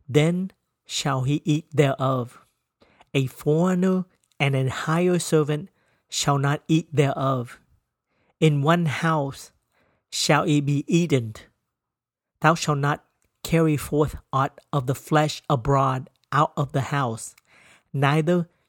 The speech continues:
shall you break a bone thereof. All the congregation of Israel shall keep it.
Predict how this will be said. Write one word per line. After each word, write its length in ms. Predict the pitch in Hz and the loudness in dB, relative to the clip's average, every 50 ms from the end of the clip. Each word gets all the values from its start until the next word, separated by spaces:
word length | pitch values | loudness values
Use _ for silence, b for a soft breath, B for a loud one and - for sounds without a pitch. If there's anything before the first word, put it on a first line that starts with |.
| _ | _
shall 300 | - - - - 139 139 | -12 -4 0 2 4 4
you 200 | 143 139 147 143 | 4 4 2 2
break 460 | 131 117 135 143 143 156 - - - - _ _ - | 2 2 0 0 0 -2 -4 -12 -18 -20 _ _ -2
a 100 | 147 127 | -2 0
bone 400 | 113 127 143 143 147 143 135 127 | 2 4 4 4 2 0 -2 -2
thereof. 640 | 139 139 139 143 139 131 135 127 123 123 - - _ _ _ _ _ _ _ _ _ _ _ _ _ _ _ _ _ _ _ - | -2 -2 -2 -2 -4 -2 -2 -4 -4 -8 -12 -18 _ _ _ _ _ _ _ _ _ _ _ _ _ _ _ _ _ _ _ -4
All 240 | - 127 151 175 | -2 0 2 2
the 80 | 185 185 | 2 0
congregation 760 | - - 175 165 160 160 156 139 135 147 151 143 - 160 139 | -2 0 0 0 0 0 0 0 0 0 0 0 -2 -4 -4
of 140 | 139 127 120 | -2 0 0
Israel 560 | 139 147 135 135 131 131 123 117 117 113 117 | 0 0 0 -2 -2 -2 -2 -4 -4 -4 -6
shall 200 | 113 - 143 127 | -4 -2 -2 -2
keep 340 | - - - - 170 170 - | -2 -4 -4 -4 -4 -4 -4
it. 180 | 135 - - | -8 -12 -14